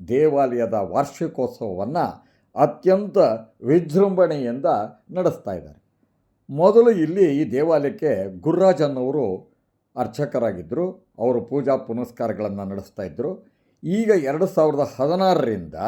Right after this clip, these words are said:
ವೀರಭದ್ರಪ್ಪನವರು ಅರ್ಚಕರಾಗಿ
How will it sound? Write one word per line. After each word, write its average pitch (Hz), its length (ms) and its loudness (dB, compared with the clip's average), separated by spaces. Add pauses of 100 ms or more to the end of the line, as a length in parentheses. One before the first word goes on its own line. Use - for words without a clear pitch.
(600)
ವೀರಭದ್ರಪ್ಪನವರು 147 1300 0 (100)
ಅರ್ಚಕರಾಗಿ 110 1080 -8